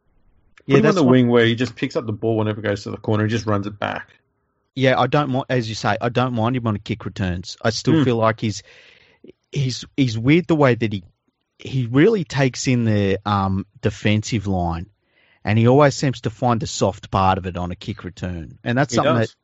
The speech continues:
Speaker 1: he's been underrated with that. He doesn't just, you know, steam back and stuff like that. He finds the weak part in the line. Um, but I don't want him making d-,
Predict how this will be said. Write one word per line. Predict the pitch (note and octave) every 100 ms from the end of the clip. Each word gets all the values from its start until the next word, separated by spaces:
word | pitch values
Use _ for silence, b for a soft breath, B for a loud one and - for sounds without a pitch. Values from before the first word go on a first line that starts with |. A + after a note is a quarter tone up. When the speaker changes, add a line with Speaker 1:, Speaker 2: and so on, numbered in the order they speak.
| _ _ -
Speaker 1:
he's | G2+
been | A2+ A2
underrated | G#2 G#2+ G2+ G2+ G#2 G#2 F#2+
with | G2 G2
that. | - A2+
He | G2+ G2+
doesn't | C3 C3+ C3
just, | A2+ G#2 - _ -
you | A2
know, | G#2+ G#2+
steam | - - A#2 A2 F#2
back | G#2 G#2+ A2 A2
and | F#2
stuff | - G2+ G2+
like | F#2+
that. | G#2+ G#2 b b b b b -
He | A2
finds | - B2 B2+ -
the | A2
weak | G2+ G#2+ -
part | G#2 G2+
in | F#2+
the | F#2+
line. | F#2 A2 F#2+ b b b -
Um, | G2+ F#2+ G2 G#2
but | A2 G2+ - A2
I |
don't | G#2+ A#2+ C3
want | B2 B2
him | G#2
making | A2 A2+ G#2+ F#2
d-, | -